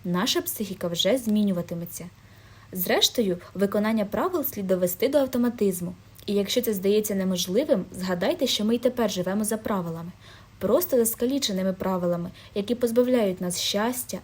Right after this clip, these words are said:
радості і задоволення. Змогли жити за колишніми? Зможемо й за новими. Цього маємо прагнути. І край.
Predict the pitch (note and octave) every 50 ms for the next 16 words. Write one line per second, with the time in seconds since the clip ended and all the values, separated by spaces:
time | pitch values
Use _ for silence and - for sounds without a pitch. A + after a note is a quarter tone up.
0 | - - F#3 F3+ F#3 A3+ A#3+ C4+ - - - F#3+ F3 F3+ G3+ A3+ C4 A#3+ A3+ G3
1 | F#3 F3+ F3 E3+ E3+ F3+ - - - - - - - - - F#3 F#3 G#3+ A3+ A#3
2 | B3+ C#4 C#4 C#4 C#4 C#4 B3 A#3 A#3+ A#3+ - B3+ C4+ D#4+ G4 - - - A3 F#3
3 | F3 E3+ F3 - - - - - - F#3+ F3 F3 F3 F3+ G#3+ D4 D4+ - B3+ G#3+
4 | F#3+ F3+ F#3 G3 A3+ C4 B3+ G#3 G3 F#3+ F3+ E3+ E3+ E3+ - - - - - -
5 | - - - - - - - - - G3 F3+ G3 B3 D#4+ F4 E4 D#4 C#4 C#4 C4+
6 | - - G3+ G3 F#3 F#3+ F#3 F3+ F3 - - F3+ F#3+ - - - - - - -
7 | A#3+ A#3 - A3 G3 F3 D#3+ E3